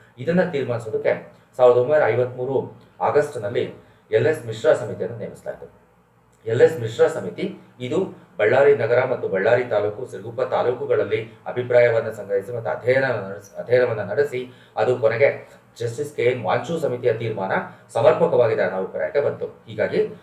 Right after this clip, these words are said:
ಆದೋನಿ, ಆಲೂರು ಮತ್ತು ರಾಯದುರ್ಗ ಮಂಡಲಗಳು ಮಾತ್ರ ಬಳ್ಳಾರಿ, ಇದು ಆಂಧ್ರ ಪ್ರದೇಶಕ್ಕೆ ಸೇರ್ಪಡೆ ಆದವು. ಉಳಿದಂತಹ ಬಳ್ಳಾರಿ ತಾಲೂಕು, ಬಳ್ಳಾರಿ ಸಿರುಗು-, ಸಿ-, ಬಳ್ಳಾರಿ ತಾಲೂಕು, ಬಳ್ಳಾರಿ ನಗರ ಹಾಗೂ ಸಿರುಗುಪ್ಪ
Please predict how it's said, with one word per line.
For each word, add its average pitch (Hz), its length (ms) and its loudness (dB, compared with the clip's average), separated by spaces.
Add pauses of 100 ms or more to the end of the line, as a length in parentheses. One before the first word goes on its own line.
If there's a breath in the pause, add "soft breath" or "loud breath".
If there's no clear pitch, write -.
(200 loud breath)
ಆದೋನಿ, 151 400 4
ಆಲೂರು 127 400 0
ಮತ್ತು 117 220 -4
ರಾಯದುರ್ಗ 120 400 -2 (680)
ಮಂಡಲಗಳು 107 400 0
ಮಾತ್ರ 107 340 0 (360 loud breath)
ಬಳ್ಳಾರಿ, 110 320 2
ಇದು 92 260 -8
ಆಂಧ್ರ 117 200 0
ಪ್ರದೇಶಕ್ಕೆ 107 400 -4
ಸೇರ್ಪಡೆ 92 320 -6
ಆದವು. - 360 -4 (120)
ಉಳಿದಂತಹ 123 480 2
ಬಳ್ಳಾರಿ 120 360 6
ತಾಲೂಕು, 110 340 -2
ಬಳ್ಳಾರಿ 107 340 0
ಸಿರುಗು-, 95 360 -14
ಸಿ-, 92 360 -12
ಬಳ್ಳಾರಿ 110 520 -2 (220 loud breath)
ತಾಲೂಕು, 110 320 2
ಬಳ್ಳಾರಿ 117 340 0
ನಗರ 104 260 0 (460 loud breath)
ಹಾಗೂ 104 180 -2
ಸಿರುಗುಪ್ಪ 120 400 -6